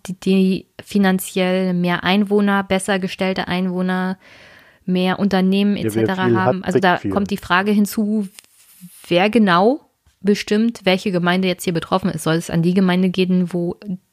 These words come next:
Speaker 1: der Arbeitsplatz ist oder da, da, wo du wohnst?
Speaker 2: Aber mal unabhängig von diesem ganzen Kram, führt das de-, würde das denn wirklich dazu führen, dass die Gemeinden finanziell besser gestellt sind?
Speaker 1: Na, wie gesagt, das habe ich ja gerade
Speaker 2: Ne?
Speaker 1: ausgedrückt.
Speaker 2: Also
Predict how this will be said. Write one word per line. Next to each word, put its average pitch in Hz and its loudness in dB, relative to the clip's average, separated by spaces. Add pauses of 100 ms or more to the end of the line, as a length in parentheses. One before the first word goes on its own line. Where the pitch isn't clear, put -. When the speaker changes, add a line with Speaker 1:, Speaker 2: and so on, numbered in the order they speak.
(160)
Speaker 1:
der 151 -2
Arbeitsplatz 233 -2
ist 214 -10
oder 202 0
da, 196 0
da, 190 -2
wo 196 0
du 185 2
wohnst? 160 -2
Speaker 2:
Aber 123 0
mal 131 2
unabhängig 156 -2
von 139 -6
diesem 127 -6
ganzen 120 -6
Kram, 127 -2
führt - -2
das 143 0
de-, 139 -2
würde 185 2
das 143 2
denn 117 -8
wirklich 190 -2
dazu 147 -2
führen, 139 0
dass 117 0
die 110 -12
Gemeinden 110 -2
finanziell 123 -4
besser 104 -2
gestellt 143 0
sind? 156 -8 (920)
Speaker 1:
Na, 196 0
wie 202 0
gesagt, 226 -2
das 190 -4
habe 214 0
ich 208 -6
ja 214 -2
gerade 196 -2
Speaker 2:
Ne? 156 2
Speaker 1:
ausgedrückt. 208 -2
Speaker 2:
Also 113 0